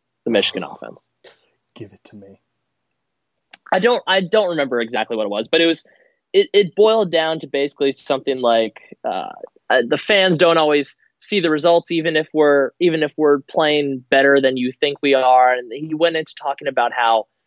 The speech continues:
Speaker 1: um, like, when this offense is working, it's,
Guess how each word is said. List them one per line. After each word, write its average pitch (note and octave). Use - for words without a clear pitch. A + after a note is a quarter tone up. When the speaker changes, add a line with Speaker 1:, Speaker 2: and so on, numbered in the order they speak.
Speaker 1:
um, G2+
like, -
when D#3
this D3
offense C#3
is A2+
working, D#3+
it's, -